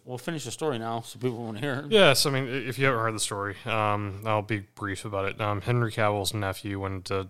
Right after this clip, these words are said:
Speaker 2: school saying that his uncle was Superman. Um, his teacher got on to him for lying about it. He went to the principal's office. The principal called his mother. Mother came in. He's like, "Your son's been, you know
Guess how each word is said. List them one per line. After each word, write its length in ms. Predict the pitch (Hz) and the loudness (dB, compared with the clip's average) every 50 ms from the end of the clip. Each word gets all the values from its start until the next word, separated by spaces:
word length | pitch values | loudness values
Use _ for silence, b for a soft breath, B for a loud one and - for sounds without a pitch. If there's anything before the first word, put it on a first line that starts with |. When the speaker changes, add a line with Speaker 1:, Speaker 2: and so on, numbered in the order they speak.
| - | -8
Speaker 2:
school 520 | - - - - 160 151 151 147 143 143 131 | -8 -6 -2 2 4 6 8 8 6 6 4
saying 260 | - 135 120 110 107 | 4 2 2 2 2
that 80 | 104 | 2
his 140 | 98 92 98 | 0 0 0
uncle 240 | 104 101 95 - 104 | 0 -2 -2 -2 -4
was 100 | 98 - | -2 -2
Superman. 920 | - - 147 131 127 131 131 127 123 123 123 123 120 123 120 117 120 110 101 | -2 -2 -2 -2 0 2 2 4 4 4 4 4 4 4 2 2 0 0 0
Um, 580 | 101 101 101 101 101 98 101 101 98 98 95 - - | 0 2 2 2 2 2 2 0 -2 -4 -4 -4 -4
his 120 | 104 - | -4 -4
teacher 300 | - - 110 - - 107 | -4 -4 -6 -8 -6 -2
got 140 | 104 101 98 | -2 0 0
on 160 | 98 95 92 | 0 0 -2
to 100 | - - 101 | -4 -4 -4
him 180 | 98 98 95 | -4 -4 -4
for 140 | 90 - 104 | -6 -6 -2
lying 600 | 98 104 135 143 139 139 139 135 127 127 123 120 B B B B B B B B B | 2 4 6 8 8 8 6 4 4 4 2 0 B B B B B B B B B
about 280 | B 110 107 110 110 110 | B 0 4 4 4 4
it. 40 | 104 | 4
He 40 | 101 | 2
went 160 | 107 104 98 | 0 0 -2
to 40 | 104 | -2
the 80 | 98 - | -6 -4
principal's 420 | - 123 120 - - 127 120 113 | 0 0 0 0 2 0 2 2
office. 600 | 117 113 113 107 - 127 113 101 - - - - | 4 4 2 2 2 0 0 0 0 -2 -2 -4
The 160 | - _ _ | -8 _ _
principal 380 | _ - 113 104 - - 104 95 | _ -8 -6 -6 -6 -6 -8 -6
called 200 | - 107 101 95 | -2 0 0 0
his 100 | 107 - | 0 2
mother. 440 | 123 131 135 139 131 123 123 120 - b b b b b b b b b - | 4 6 6 6 6 6 4 2 0 b b b b b b b b b -2
Mother 160 | 110 110 104 | 0 0 0
came 240 | - 113 107 107 107 | 0 0 0 2 2
in. 540 | 107 107 104 107 104 104 98 98 98 95 - - - | 2 4 4 2 2 0 -2 -2 -4 -8 -12 -12 -10
He's 180 | 104 98 92 101 | -8 -6 -4 -2
like, 160 | 98 92 - | -4 -4 -4
"Your 80 | 101 - | -4 -4
son's 320 | - 113 110 104 101 98 | -2 0 0 0 -2 -2
been, 420 | 101 101 101 101 98 98 95 92 - - | -2 -2 0 0 -2 -2 -4 -6 -6 -8
you 80 | 98 | -8
know 240 | 92 90 87 87 85 | -6 -6 -8 -10 -12